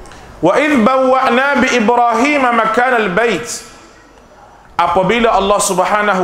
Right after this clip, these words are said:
wa taala suruh Nabi Ibrahim buat Kaabah. Nabi Ibrahim ni merupakan seorang nabi yang Allah Subhanahu wa taala uji dengan bermacam-macam ujian.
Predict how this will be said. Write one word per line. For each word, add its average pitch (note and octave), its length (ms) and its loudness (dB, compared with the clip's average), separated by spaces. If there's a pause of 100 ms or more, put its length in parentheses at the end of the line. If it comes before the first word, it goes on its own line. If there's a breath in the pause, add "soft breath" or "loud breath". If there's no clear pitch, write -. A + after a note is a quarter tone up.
wa E3+ 100 0
taala F#3 560 0
suruh F3+ 300 -4
Nabi E3+ 400 -4
Ibrahim F3 480 -4
buat F3 240 -4
Kaabah. B2+ 500 -12 (2500)
Nabi C4+ 400 0
Ibrahim C#4+ 560 0
ni D4+ 160 -2
merupakan B3 560 0
seorang A#3 400 0
nabi C4 720 -4
yang A3 240 0
Allah A#3 160 -4
Subhanahu A#3 560 -2
wa A3 160 0
taala A3+ 400 -2
uji A3 320 -6
dengan F#3 240 -6
bermacam-macam E3 720 -6
ujian. A#2+ 320 -14